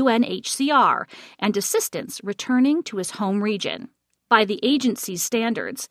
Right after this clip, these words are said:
the areas near Kismayo, the southern port city Ahmed first relocated to, were considered secure. Somalia and Kenyan military forces had regained control of much of the area by then.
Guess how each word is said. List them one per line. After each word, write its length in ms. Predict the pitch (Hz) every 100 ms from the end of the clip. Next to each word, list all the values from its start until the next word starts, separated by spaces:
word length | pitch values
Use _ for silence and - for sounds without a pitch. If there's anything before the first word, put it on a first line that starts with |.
| -
the 180 | 214 -
areas 560 | 233 285 302 330 294
near 380 | 214 214 202 190 190
Kismayo, 840 | - 247 - 214 208 - - 220 -
the 80 | 185
southern 440 | - 233 220 262 254
port 440 | - 254 254 -
city 360 | - 196 175 185
Ahmed 380 | 180 185 196
first 340 | - 208 208 190
relocated 720 | 190 220 180 - 311 285 226
to, 280 | 185 165 - - - -
were 140 | 277
considered 580 | 269 320 - 339 339 302
secure. 720 | - 330 - - 370 180 - _ _ _ - -
Somalia 680 | - 202 190 180 202 240 294
and 160 | 302 320
Kenyan 380 | - 202 196 208
military 500 | 202 226 233 233 208
forces 580 | - 311 330 - - -
had 220 | 233 214
regained 480 | 226 240 240 254 254
control 580 | 277 - 320 247 -
of 160 | - 180
much 260 | 180 180 208
of 120 | 202
the 160 | 262
area 280 | 247 185 175
by 240 | 170 180 190
then. 480 | 214 175 - -